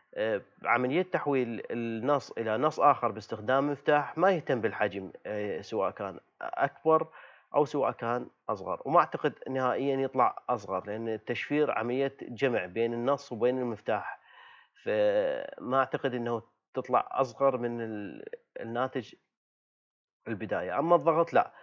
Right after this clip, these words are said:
الضغط، آه، آه، تستخدم خوارزمية لجعل، آه، النص، آه، إلى حجم أصغر من حجمه السابق، وهدف، آه، الضغط هو تصغير حجم،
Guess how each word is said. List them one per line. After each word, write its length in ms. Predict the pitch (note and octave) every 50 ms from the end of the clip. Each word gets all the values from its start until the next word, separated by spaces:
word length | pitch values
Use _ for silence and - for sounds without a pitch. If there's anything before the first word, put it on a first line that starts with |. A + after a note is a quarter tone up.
| - - - - _ _
الضغط، 440 | - G#2+ A#2 D#3+ E3+ E3+ E3+ E3+ - -
آه، 800 | - - A#2 A#2 A2+ A2 G#2+ G#2 G#2+ G#2+ G2 - - - - D2 - _ - -
آه، 240 | E2+ A2+ A#2+ A#2 A2+
تستخدم 540 | - - - A2 - F3+ F3 D#3 C#3+ D#3 B2+
خوارزمية 800 | - - A#2 A#2 A#2 A2+ A2 G#2 A2 C3 C3+ C#3+ D3+ E3 E3+ E3+ - - - - - _ _
لجعل، 640 | G#2 G2+ G2+ F#2 - A#2+ - - C3 C#3+ C3 A#2 - - _
آه، 380 | - A2 G#2+ G#2+ G2+ G2 G2 G2
النص، 640 | G2+ G#2 A2 B2 C#3+ E3 D#3 - - - - - - - _ _ _ _ _ -
آه، 300 | A#2 A2 G#2+ F#2+ - - - -
إلى 260 | - A#2 A2+ A2 G#2+
حجم 460 | - - C#3 C#3+ C#3 D#3 F3 D#3+ D#3 - _ _ _ _ -
أصغر 580 | C#3+ D3 C#3+ C3+ D3 C3 C#3 D#3 D#3+ E3 D#3+ D#3+ - - - - - - - - - _ -
من 180 | A#2+ B2 A#2
حجمه 340 | A#2 - - D3 C#3 D3 C#3+
السابق، 640 | B2+ - - - A2 G2+ E2+ F2 F2 - _ - _
وهدف، 640 | - G#2+ G#2 G#2 - - C#3+ D3+ D3+ D3+ - - -
آه، 280 | B2 A2+ A2 G#2+ G#2+ G#2
الضغط 500 | G2+ G2 B2 C3 C#3 D3 D3+ - - -
هو 140 | C#3+ C3 B2
تصغير 500 | - B2 A2+ G2+ A2+ B2 C3+ C3 C3 B2+
حجم، 440 | - - B2 B2 B2 C3+ B2+ B2+